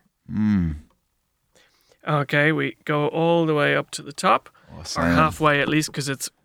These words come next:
Speaker 2: really fizzing up there.
Speaker 1: This doesn't look enticing,
Speaker 2: Now, what
Speaker 1: to be
Speaker 2: I
Speaker 1: honest
Speaker 2: want you
Speaker 1: with
Speaker 2: to
Speaker 1: you.
Speaker 2: do is I want you to keep a really open mind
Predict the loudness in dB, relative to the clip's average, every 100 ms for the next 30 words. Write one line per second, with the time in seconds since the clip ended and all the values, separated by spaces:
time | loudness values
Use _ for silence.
0 | -4 2 6 6 6 4 4 2 4 2
1 | 0 -2 -2 -2 0 -2 -6 -10 _ _
2 | 0 2 4 4 2 2 0 0 -2 -4
3 | -6 -10 _ 0 2 2 2 2 4 4
4 | 2 2 -2 -2 -2 2 2 2 -2 -4
5 | -4 -2 0 0 0 -2 -6 -2 -2 4
6 | 6 8 8 6 6 6 4 2 4 4
7 | 2 -2 -8